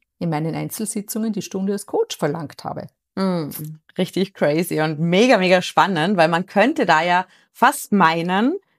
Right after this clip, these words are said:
Speaker 2: dass Männer selbstbewusster sind als Frauen. Und ich glaub schon, ja, ja, ja, ja, ich denke schon, das hängt auch mit den, hm, Konditionierungen aus der Kindheit zusammen.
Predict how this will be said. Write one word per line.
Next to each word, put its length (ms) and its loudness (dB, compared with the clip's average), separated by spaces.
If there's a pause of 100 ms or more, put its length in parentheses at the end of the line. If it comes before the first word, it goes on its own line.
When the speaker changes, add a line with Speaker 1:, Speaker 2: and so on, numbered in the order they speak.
(100)
Speaker 2:
dass 280 2
Männer 840 2
selbstbewusster 840 0
sind 240 -2
als 180 -2
Frauen. 480 -2 (300)
Und 500 2 (600)
ich 180 -2
glaub 320 4
schon, 640 0 (1300)
ja, 340 0 (100)
ja, 180 2
ja, 140 0
ja, 220 -2
ich 120 -10
denke 300 -2
schon, 380 0 (240)
das 220 -2
hängt 320 0
auch 240 2
mit 240 -4
den, 280 0 (600)
hm, 260 -6 (100)
Konditionierungen 840 -4
aus 140 -6
der 100 -4
Kindheit 480 -2
zusammen. 600 -2